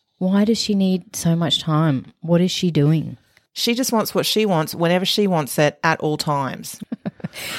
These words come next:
Speaker 1: So she's finally met Aisha's no side 'cause Aisha's like, "No, I'm not budging."
Speaker 2: And when she gets a no, she, she just
Speaker 1: Tantrum.
Speaker 2: You, oh, you can feel it. Like, she just walks off, and you know that's gonna come back to bite my ass.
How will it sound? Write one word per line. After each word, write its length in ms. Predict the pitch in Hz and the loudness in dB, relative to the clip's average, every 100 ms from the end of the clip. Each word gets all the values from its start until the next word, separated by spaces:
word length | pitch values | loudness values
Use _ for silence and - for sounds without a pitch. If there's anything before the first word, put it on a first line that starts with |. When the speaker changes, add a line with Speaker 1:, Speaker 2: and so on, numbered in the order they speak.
| - | -2
Speaker 1:
So 200 | 190 180 | 2 2
she's 180 | 202 190 | 0 0
finally 380 | 196 202 214 | 2 4 4
met 180 | 202 175 | 2 2
Aisha's 400 | - 143 - 143 | 2 2 2 0
no 240 | 143 123 123 | 2 2 2
side 380 | 123 110 - | 0 -2 -4
'cause 160 | - 127 | -2 -2
Aisha's 400 | - 127 123 127 | 2 0 0 -2
like, 200 | 117 - | -2 -4
"No, 460 | 139 135 127 107 117 - _ _ _ _ _ | -2 2 2 2 -4 -8 _ _ _ _ _
I'm 180 | 135 131 | 0 2
not 160 | 123 | 0
budging." 500 | - 113 - 110 139 131 - - | 2 0 0 -2 -4 -8 -12 -2
Speaker 2:
And 160 | 190 185 | 0 2
when 180 | 190 | 2
she 240 | 202 - 180 | 2 0 0
gets 260 | 151 - 165 | -2 0 -2
a 20 | |
no, 380 | 147 123 95 196 - | 0 -2 -2 -4 -6
she, 180 | - - | -10 -10
she 220 | - - 160 | -8 -6 -4
just 300 | 160 - - _ _ | -6 -6 -12 _ _
Speaker 1:
Tantrum. 400 | - 180 170 180 170 | 2 2 4 2 0
Speaker 2:
You, 60 | - | -4
oh, 180 | 170 143 - | -2 -2 -2
you 160 | 190 | -6
can 160 | 160 170 | 0 0
feel 600 | - - - 180 160 151 | -2 -8 -2 2 2 0
it. 200 | - - | -4 -6
Like, 480 | 147 143 143 - - _ _ _ _ _ - | 0 2 2 -2 -16 _ _ _ _ _ -10
she 140 | 135 | -8
just 160 | 139 139 | -8 -6
walks 440 | 151 185 175 - | 0 0 2 2
off, 460 | 151 147 - - - - | 2 2 0 -12 -12 -2
and 120 | 156 | 0
you 80 | 151 | 2
know 260 | 147 139 139 | 0 -2 -4
that's 180 | 139 - | -6 -8
gonna 160 | 135 | -10
come 180 | 117 123 | -8 -8
back 160 | - - | -8 -10
to 80 | 135 | -10
bite 180 | 139 | -8
my 100 | - | -6
ass. 340 | - - - | -6 -8 -10